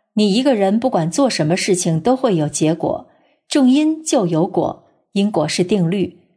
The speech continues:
种因得果。错误最后也是个果，做得对也是个果，结果又没说好坏，都是个因果的果字。问：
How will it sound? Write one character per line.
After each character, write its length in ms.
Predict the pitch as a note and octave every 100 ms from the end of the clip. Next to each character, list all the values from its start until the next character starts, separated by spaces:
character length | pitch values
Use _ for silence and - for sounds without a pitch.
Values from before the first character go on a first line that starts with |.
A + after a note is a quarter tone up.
| _
种 240 | - C4 F#3+
因 240 | G#3+ A#3+
得 280 | A#3+ - D#3+
果。 400 | - D3+ - - _ _ _ _ _ -
错 260 | - E4+
误 140 | G3+ F#3+
最 180 | G3+
后 400 | F3 F3+ E3+ - -
也 140 | E3
是 160 | - C#4
个 140 | F#3+
果， 380 | F3+ D3 - - _ _ _ -
做 200 | B3 F#3
得 100 | E3+
对 340 | B3+ A3 F3+
也 180 | - D#3
是 180 | D#3 C4
个 140 | G3
果， 400 | F3+ D#3+ B2 - _ _ _ _ _ _
结 260 | - G#3+ C#4
果 520 | G#3+ D#3 B2+ - _ _ _ _
又 160 | C#4 C#4
没 160 | F3+
说 160 | G3 A#3+
好 240 | A#3+ D3
坏， 460 | C#3 A3+ G3 D#3+ - _ _ _ _
都 160 | - D#4+
是 220 | E4 A#3+
个 160 | F#3 D#3+
因 200 | A3+ B3+
果 160 | C4 E3+
的 100 | -
果 300 | F3 E3+ C3 -
字。 300 | - E3 - _ _ _ _ _ _ _ _ _ _ _
问： 380 | G3+ F#3 E3+ F3+